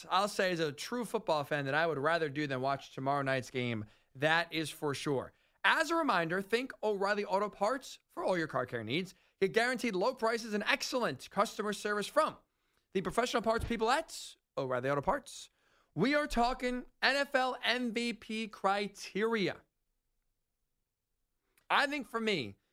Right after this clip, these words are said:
what truly puts the V in value is how you play in the biggest games of the season. Does it happen often? Right, there's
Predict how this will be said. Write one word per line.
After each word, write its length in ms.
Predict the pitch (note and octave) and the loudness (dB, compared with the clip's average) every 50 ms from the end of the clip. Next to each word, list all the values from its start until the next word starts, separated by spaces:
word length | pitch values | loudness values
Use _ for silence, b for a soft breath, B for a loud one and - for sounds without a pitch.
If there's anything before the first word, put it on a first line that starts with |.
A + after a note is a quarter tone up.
| _ _ _ _ _ _ _ - | _ _ _ _ _ _ _ 0
what 160 | - G3+ G3 G3 | 0 0 0 0
truly 460 | - - - - C4 D4 D4 D#4+ B3+ | -6 -8 -6 -4 -4 -2 -2 -2 -4
puts 320 | - - A#3+ A#3 - - | 0 0 0 0 0 0
the 140 | - A3 G3 | 0 0 0
V 400 | D#3 C3+ B2+ D#3+ F#3 G3+ G#3 G#3+ | 0 -2 -2 0 0 0 -2 -4
in 280 | - - E3 E3+ D#3+ C3+ | -4 -4 -2 -2 -2 -2
value 640 | A#2+ D3 D#3 D#3 D#3 D3+ C#3 A#2+ A2 F#2 E2 E2+ - _ _ _ _ _ _ _ _ _ _ - - | 0 2 4 4 4 4 2 0 -2 -4 -6 -8 -14 _ _ _ _ _ _ _ _ _ _ -4 -2
is 180 | G3+ G3+ F#3+ | -2 -2 -2
how 260 | - - G#3 G#3+ A#3 C4 | -2 0 2 2 2 2
you 220 | C4 B3+ C4 C4 | 0 -2 -4 -4
play 420 | - - - G#3+ G#3 G#3 G#3+ G#3 | -6 -6 -4 -2 0 0 0 -2
in 80 | F#3+ F3+ | -2 -2
the 180 | E3+ E3+ D#3+ C3 - _ - | -2 -2 -4 -6 -6 _ 0
biggest 500 | F#3 F#3+ F#3 G#3+ A3 G#3+ A3 - - _ - D3+ C#3 | 0 0 2 -2 -4 -4 -4 -12 -16 _ -18 -12 -2
games 460 | - F3 F3 F3+ F3+ F3+ F3+ E3 - | -2 0 2 2 2 0 0 -2 -4
of 180 | - - D3+ C#3 | -6 -8 -6 -6
the 80 | D3 | -6
season. 340 | - - - B2+ A#2 - - _ _ _ _ _ - | -8 -8 -10 -10 -12 -12 -18 _ _ _ _ _ -2
Does 120 | G#3 A#3 F#4 | -2 0 0
it 60 | F4+ | 0
happen 220 | F#4 F#4 F4+ C4+ | 0 0 0 2
often? 380 | A3+ A3 A#3+ B3+ - D4+ D#4+ E4 _ _ _ _ _ _ _ _ _ _ - | 2 2 0 -2 -2 -6 -6 -8 _ _ _ _ _ _ _ _ _ _ -4
Right, 80 | C4 C4 | -2 -2
there's 160 | C#4+ C4+ - | -2 -2 -4